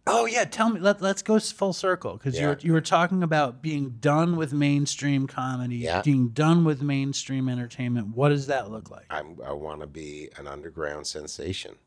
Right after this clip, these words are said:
Speaker 2: Remember underground, <laughs> underground sensations? They're not around anymore because everything is mainstream. Everything's trying to pop off.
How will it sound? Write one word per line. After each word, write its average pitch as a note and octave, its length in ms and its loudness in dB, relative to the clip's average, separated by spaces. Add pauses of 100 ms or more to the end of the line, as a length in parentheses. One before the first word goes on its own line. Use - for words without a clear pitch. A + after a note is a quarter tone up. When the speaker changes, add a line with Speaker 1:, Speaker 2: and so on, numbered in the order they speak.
(400)
Speaker 2:
Remember E2+ 440 2
underground, A2 1700 4 (260)
<laughs> - 180 -14
underground G2 560 6
sensations? G2+ 800 2
They're F#2 160 2
not G2+ 220 6
around C3 300 6
anymore C2+ 420 -4
because E2 300 -4
everything F#2 580 2
is F#2 240 -6
mainstream. F#2 640 0
Everything's E2+ 480 -6
trying F2+ 320 0
to F2 80 -2
pop F#2 340 2
off. F#2 380 -4